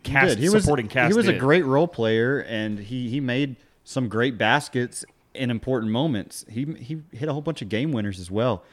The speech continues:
Speaker 1: But in that, that ninety-two Summer, uh, Olympics, the Dream Team defeated it, its opponents by an average of forty-four points to the gold medal.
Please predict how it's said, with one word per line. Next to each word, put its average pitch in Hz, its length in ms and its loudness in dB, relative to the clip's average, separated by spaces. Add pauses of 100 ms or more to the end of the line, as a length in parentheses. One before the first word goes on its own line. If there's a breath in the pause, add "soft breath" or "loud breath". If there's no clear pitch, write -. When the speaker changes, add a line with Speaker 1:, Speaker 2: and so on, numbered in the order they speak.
(240 soft breath)
Speaker 1:
But 120 120 0
in 156 120 2
that, 151 340 0
that - 160 0
ninety-two 123 480 -2
Summer, 117 460 -4 (100)
uh, 95 80 -12 (140)
Olympics, 107 680 -4 (720 soft breath)
the 113 80 -4
Dream 147 300 2
Team 156 440 0 (160)
defeated 143 480 4
it, 127 220 2
its - 100 -10
opponents 143 480 -2
by 113 160 -2
an 117 100 -6
average 127 360 -6
of 92 80 -8
forty-four 147 600 -8
points - 680 -14
to - 120 -14
the 101 80 -8
gold 98 300 -6
medal. 87 440 -10